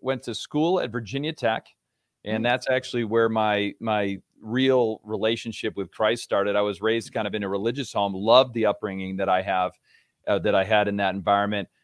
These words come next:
Speaker 1: Came to Christ in college, and then got involved with the Fellowship of Christian Athletes, and, uh, and then it began a journey of volunteering with them as I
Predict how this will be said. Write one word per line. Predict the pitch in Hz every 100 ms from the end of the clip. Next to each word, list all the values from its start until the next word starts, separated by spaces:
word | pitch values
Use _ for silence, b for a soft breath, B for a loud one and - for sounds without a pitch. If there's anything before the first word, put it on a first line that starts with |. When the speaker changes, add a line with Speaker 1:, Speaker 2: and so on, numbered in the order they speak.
| _ -
Speaker 1:
Came | 139
to | 135
Christ | 135 131 -
in | 117
college, | 135 127 127 131 120 - -
and | 113 113
then | 113 113
got | 107 127
involved | 113 123 123 113
with |
the | 104
Fellowship | - 120 113 - 101
of | -
Christian | 117 - 101
Athletes, | 113 127 139 - - _ _ _ _ _ -
and, | 107 107 107 104 92
uh, | 107 104 101 -
and | 123
then | 131 127 123 - -
it | 123 107
began | 120 131 135 123
a |
journey | 110 135 139 139 123
of | 107
volunteering | 120 127 123 - 139 156
with | 120 107
them | 110 110
as | - 117 107
I | 117 110 107 104